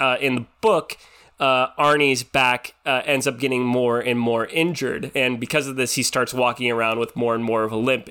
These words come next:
And, uh, it's implied, too, that the previous owner used to do this, which is why he had a back brace on in the beginning of the book, which I thought was a really interesting detail.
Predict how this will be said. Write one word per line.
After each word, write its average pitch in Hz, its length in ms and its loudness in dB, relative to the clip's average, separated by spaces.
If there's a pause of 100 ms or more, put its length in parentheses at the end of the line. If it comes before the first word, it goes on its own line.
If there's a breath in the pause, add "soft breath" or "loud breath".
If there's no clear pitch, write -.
And, 113 300 -4 (400 loud breath)
uh, 131 180 2
it's 135 140 -2
implied, 147 500 2
too, 170 260 0
that 135 220 -2
the 131 80 -2
previous 185 480 0
owner 127 240 2
used 120 240 0
to 131 80 -4
do 120 160 0
this, 120 320 0
which 135 160 -2
is 117 100 -4
why 120 200 2
he 120 140 -4
had 117 180 0
a 113 40 -4
back - 380 -2
brace 117 300 -4
on 113 280 0
in 117 220 -2
the 113 80 -2
beginning 110 360 -2
of 110 60 -8
the 120 60 -10
book, 117 260 -4
which 117 120 -6
I 120 80 0
thought 117 240 -2
was 120 140 -8
a 127 60 -8
really 117 260 -4
interesting 123 420 -6
detail. 143 420 -4